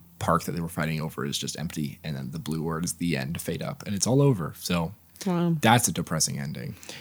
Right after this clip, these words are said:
Speaker 2: It's sad. Broadway's not known for its happy endings.
Speaker 1: Yeah. Well, you know.
Speaker 2: Unless it's Newsies.
Speaker 1: Newsies is a happy ending.
Speaker 2: Yeah.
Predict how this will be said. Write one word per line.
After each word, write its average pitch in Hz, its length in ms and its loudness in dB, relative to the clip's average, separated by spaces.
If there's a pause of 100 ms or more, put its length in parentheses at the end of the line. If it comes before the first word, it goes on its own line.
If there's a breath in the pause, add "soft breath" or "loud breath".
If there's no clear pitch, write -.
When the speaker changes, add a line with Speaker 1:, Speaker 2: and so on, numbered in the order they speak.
(220 loud breath)
Speaker 2:
It's 294 300 4
sad. 160 480 4 (720 loud breath)
Broadway's 311 400 10
not 170 200 8
known 160 280 6
for 147 160 6
its 139 120 4
happy 147 360 0
endings. 170 600 2 (480)
Speaker 1:
Yeah. 98 360 4 (400)
Well, 95 300 2
you 104 100 2
know. 87 260 0 (180)
Speaker 2:
Unless 170 360 2
it's 156 120 -2
Newsies. 151 580 -2 (1000 soft breath)
Speaker 1:
Newsies 117 300 6
is 87 80 -2
a 87 80 -2
happy 82 200 -8
ending. 92 320 -8
Speaker 2:
Yeah. 202 220 -2